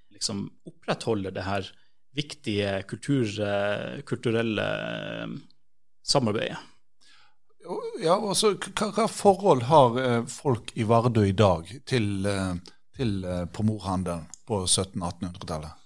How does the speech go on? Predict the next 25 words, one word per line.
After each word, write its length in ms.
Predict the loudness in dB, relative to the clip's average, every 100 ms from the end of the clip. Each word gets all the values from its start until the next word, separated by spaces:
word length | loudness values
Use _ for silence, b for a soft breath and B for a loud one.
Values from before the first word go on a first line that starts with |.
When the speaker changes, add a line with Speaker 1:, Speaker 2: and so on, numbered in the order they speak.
| b b b b -12 2
Speaker 1:
Nei, 160 | 4 4
altså, 320 | 6 6 6 2 -6 -20 -20 -20 -20 -20 -8
jeg 80 | -4
vil 140 | -4 -4
si 300 | 2 2 4 2
at, 400 | 0 -2 -6 -10 -10 -14 -20 -14 -6
eh, 720 | -2 -2 -2 -2 -4 -4 -6
vardøværinger, 800 | -2 -2 0 0 0 -2 -2 -4 B B -20 -12
eh, 460 | -8 -6 -6 -8 -8
og 80 | -6
jeg 160 | -4 -4
vil 100 | -6 -8
tippe 400 | -8 -8 -4 -2 -2 -2
folk 400 | 0 0 -4 -6
i, 240 | -2 0
eh, 300 | -2 -2 -6
i 160 | -4 -4
andre 240 | -2 0
deler 300 | 2 2 0
av, 280 | -2 -2 -4 -12 -20 -20 -20 -20 -20 -20 -20 -20 -20 -14 -6
eh, 480 | -4 -4 -6 -8 0
av 180 | 0
Nord-Norge, 400 | 2 2 0 -2
eller 140 | -4 -2
norskekysten 640 | -2 -2 -2 -2 -4 -12